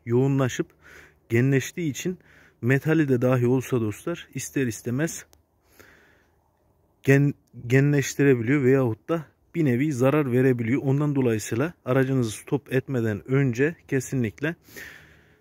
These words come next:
bir iki seferde olur, tek seferde olur. Böyle üç bin devirde bir iki saniye sabit tutup da bıraktığınız zaman aynı bu şekilde egzozun içerisinde bulunan bütün suyu boşaltmasını sağlar,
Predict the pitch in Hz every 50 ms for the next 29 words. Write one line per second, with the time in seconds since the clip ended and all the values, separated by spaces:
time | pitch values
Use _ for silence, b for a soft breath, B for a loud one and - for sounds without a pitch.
0 | B B _ _ _ _ _ _ _ _ _ _ _ _ _ _ - 165 160 156
1 | - 151 151 - - _ _ _ _ _ _ _ _ - - - 147 127 - 139
2 | 131 123 120 120 117 110 110 120 131 - - 156 156 147 - - 151 - 143 139
3 | 123 110 113 110 110 117 113 127 139 139 127 113 131 147 147 - - - 131 127
4 | 120 113 123 131 135 131 123 113 113 120 120 117 _ - 156 151 147 - - 143
5 | - - 131 123 123 120 113 110 113 110 - - - 135 135 127 117 110 - -
6 | - - - - 131 - - - 110 95 - - _ _ _ _ _ _ _ _
7 | _ - 151 151 151 139 - - 160 156 147 131 117 117 117 131 151 175 151 -
8 | _ - - 151 151 143 135 135 143 147 - - 131 - - 113 110 113 147 147
9 | - 143 127 - - 151 143 135 139 139 131 - 151 143 135 131 - 139 127 120
10 | 117 117 135 139 135 117 110 131 170 - _ _ _ - 143 - - 185 170 127
11 | - - - 117 120 147 190 B B B B B B B B B B B B _
12 | - 143 139 135 160 147 - 135 127 120 - - 151 175 190 190 B B B B
13 | B B B B - - - 143 151 151 151 151 143